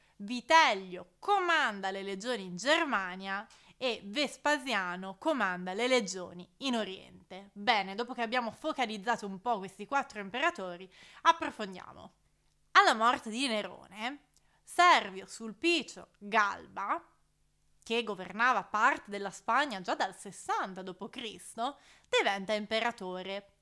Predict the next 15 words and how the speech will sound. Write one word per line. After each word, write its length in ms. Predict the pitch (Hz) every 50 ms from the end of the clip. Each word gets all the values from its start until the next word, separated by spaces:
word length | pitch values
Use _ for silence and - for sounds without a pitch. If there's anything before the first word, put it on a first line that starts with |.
| _
e 140 | - 403 381
va 300 | 233 214 185 - - _ -
a 120 | - 233 208
Roma. 360 | 202 - - 185 208 202 175 - _ _ _ _ _ _ _ _ _ _ _ _
Galba, 600 | - 233 269 277 294 330 302 294 349 339 - - -
come 220 | - 226 226 220
vi 80 | 214 233
dicevo, 760 | 262 302 - - 214 208 214 220 240 247 247 226 - - _ -
è 100 | 247 254
sostenuto 920 | - - 277 240 - - 202 196 220 294 370 359 247 175 190 185 175 - _
dal 320 | - 196 196 220 214 208
Senato, 920 | 196 - - 214 208 196 185 185 185 170 - - 202 196 196 196 - _ _
però 280 | - 330 294 294 254 - - - - - - _
i 100 | - 220
pretoriani 1040 | - - - 208 202 - - 202 190 196 202 196 190 190 190 185 190 196 190 - _